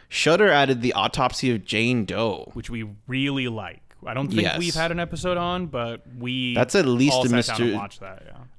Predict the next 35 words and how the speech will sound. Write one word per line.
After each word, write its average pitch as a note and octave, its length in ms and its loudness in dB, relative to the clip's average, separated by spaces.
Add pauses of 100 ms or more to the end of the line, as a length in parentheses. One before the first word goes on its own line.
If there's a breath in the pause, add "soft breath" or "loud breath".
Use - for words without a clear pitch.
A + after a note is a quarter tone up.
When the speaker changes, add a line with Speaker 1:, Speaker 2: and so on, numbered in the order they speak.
Speaker 1:
I B2+ 100 4
think G3+ 240 2
only F#3 200 6
because D3+ 380 0
of, B2+ 100 2
like, B2+ 160 4
some G#2+ 560 0 (800)
story A#2+ 440 4
problems A#2 440 2
later A2 320 4
on. A2 200 0
It's B2 140 -4
not B2 240 4
a G#2 140 0
Ghost A2 300 -2
Call A#2 160 0
Alien, C3 260 2
but G3 260 -2
Speaker 2:
Yeah. A#2+ 400 -2 (380 soft breath)
Speaker 1:
it's, A#2 200 2
it's A#2+ 240 0
definitely C#3 360 2
Mister A2+ 320 2
Cool, G2 440 0
and G2 160 -2
it G2 80 0
has, G2 320 0
um, F#2 480 -4 (680)
what's - 180 -6
his G2+ 140 -10
name? F#2+ 240 -6
Brian G2+ 380 -2
Cox? - 600 -2
Speaker 2:
Brian B2+ 240 -4
Cox. - 920 -8